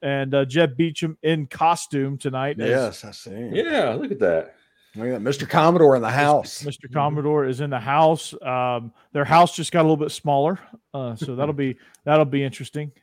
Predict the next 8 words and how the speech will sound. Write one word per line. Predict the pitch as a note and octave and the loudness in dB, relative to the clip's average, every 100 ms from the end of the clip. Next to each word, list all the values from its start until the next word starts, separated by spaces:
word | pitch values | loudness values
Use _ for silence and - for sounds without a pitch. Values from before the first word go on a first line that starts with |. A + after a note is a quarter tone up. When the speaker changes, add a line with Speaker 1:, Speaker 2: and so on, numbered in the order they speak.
| - | -8
Speaker 1:
Um, | A#2+ A2 | 0 6
Speaker 3:
Eleven | A2+ C3 B2 | 6 6 4
days | B2 A#2+ | 4 4
away | A2 A#2 G#2 | 2 4 2
from | G2 | 0
kickoff | F2+ G#2 G#2 A2 G2 G2 - | -2 -2 -2 -4 -4 -4 -12
for | F2+ | -18
them. | F#2 F2+ F2+ | -12 -12 -12